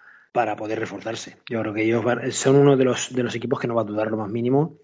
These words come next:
en reforzarse a la, a la que puedan. Y, y Miami también. Eh, lo veo, veo seguramente más difícil a lo mejor, eh, el tema de, de Clippers,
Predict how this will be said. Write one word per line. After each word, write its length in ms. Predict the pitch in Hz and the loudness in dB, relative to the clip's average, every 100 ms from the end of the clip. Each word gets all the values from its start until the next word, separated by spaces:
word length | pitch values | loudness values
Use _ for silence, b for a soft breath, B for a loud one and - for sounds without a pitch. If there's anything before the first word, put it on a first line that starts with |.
| _ - | _ -8
en 100 | 113 | -6
reforzarse 640 | 113 113 120 117 143 131 | -4 -2 0 0 6 6
a 40 | |
la, 80 | 110 | 4
a 100 | 98 | 0
la 80 | 104 | -4
que 100 | 104 | -4
puedan. 380 | 113 110 92 95 | -4 -4 -6 -6
Y, 440 | 123 110 104 98 98 - - 98 101 | -4 -2 -4 -6 -10 -10 -4 -2 0
y 40 | |
Miami 380 | 101 98 104 104 | 0 2 0 2
también. 440 | 104 104 104 - _ - - | 0 0 -2 -6 _ -12 0
Eh, 280 | 127 110 113 | 2 4 4
lo 160 | 156 131 | 4 6
veo, 220 | 131 131 | 6 4
veo 240 | 120 131 147 | 4 4 6
seguramente 460 | 156 147 143 139 | 4 2 2 0
más 120 | 139 131 | 0 -2
difícil 340 | 127 135 135 | -4 -4 -2
a 40 | 120 | -4
lo 60 | |
mejor, 420 | 117 - 127 117 b b b b b b _ | -4 0 0 0 b b b b b b _
eh, 340 | 120 113 110 107 | -4 -2 -2 -4
el 160 | 104 104 | -6 -4
tema 200 | 127 113 | -2 -2
de, 520 | 110 107 104 110 - - | -2 -2 -4 -10 -14 -6
de 500 | 117 113 113 110 113 | -2 0 0 -2 -2
Clippers, 540 | - 156 143 151 160 | 4 4 6 4 2